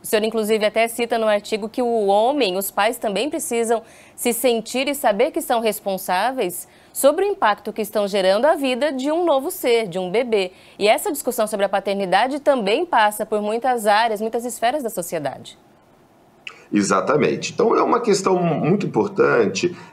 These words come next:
Speaker 2: É, é, primeiro, claro, a, a, o, a presença do pai e do filho, quer dizer, do, do pai e da mãe, quer dizer, a presença dos pais biológicos na criação do filho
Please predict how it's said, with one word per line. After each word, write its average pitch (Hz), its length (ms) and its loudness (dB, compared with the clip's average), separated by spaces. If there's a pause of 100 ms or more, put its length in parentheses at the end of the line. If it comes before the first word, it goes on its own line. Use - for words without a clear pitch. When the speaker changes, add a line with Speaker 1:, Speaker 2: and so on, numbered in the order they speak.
(120)
Speaker 2:
É, 110 200 0
é, 107 1120 4 (1500)
primeiro, 165 400 2
claro, 170 460 2
a, 113 460 2
a, 113 60 -2
o, - 300 0
a - 100 0
presença 147 680 2
do 147 200 -2
pai 87 440 0 (400)
e 156 140 6
do 117 140 0
filho, 123 440 0
quer 90 120 -2
dizer, 90 340 0 (120)
do, 92 140 -2
do 98 200 -4
pai 107 360 2
e 92 60 0
da 87 160 0
mãe, 104 340 2
quer 95 100 -2
dizer, 90 120 0
a 90 40 -2
presença 110 220 -2
dos 117 220 -2
pais 170 600 0
biológicos 98 1080 2
na 107 140 -2
criação 117 880 0
do 104 120 -4
filho 101 540 -4